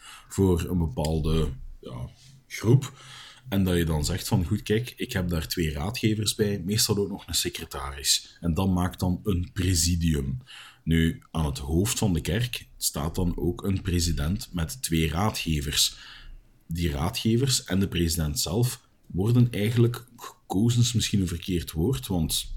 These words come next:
er zit toch een bepaalde structuur in, maar daar zullen we misschien straks toelichten. Maar het komt erop neer dat die uit de twaalf apostelen, die eigenlijk met vijftien zijn, zolang dat het presidium niet gevormd is,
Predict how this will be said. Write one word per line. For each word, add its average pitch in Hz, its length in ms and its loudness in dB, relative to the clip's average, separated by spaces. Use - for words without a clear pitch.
er - 140 -4
zit - 160 4
toch 95 120 0
een 92 100 2
bepaalde 82 440 0
structuur - 520 -2
in, 117 100 4
maar 110 80 2
daar 95 100 0
zullen 90 160 0
we 85 60 0
misschien 82 240 0
straks - 320 0
toelichten. 117 580 0
Maar 92 380 2
het - 140 -6
komt 107 220 4
erop 87 140 0
neer 104 260 4
dat 107 200 2
die 87 300 -2
uit 95 420 0
de 87 220 4
twaalf 101 400 0
apostelen, - 680 -2
die 92 260 -2
eigenlijk 101 320 0
met - 340 -4
vijftien 95 640 2
zijn, 131 440 4
zolang 104 320 4
dat 101 100 2
het 95 220 -2
presidium 104 560 2
niet 117 280 2
gevormd 107 520 2
is, - 340 0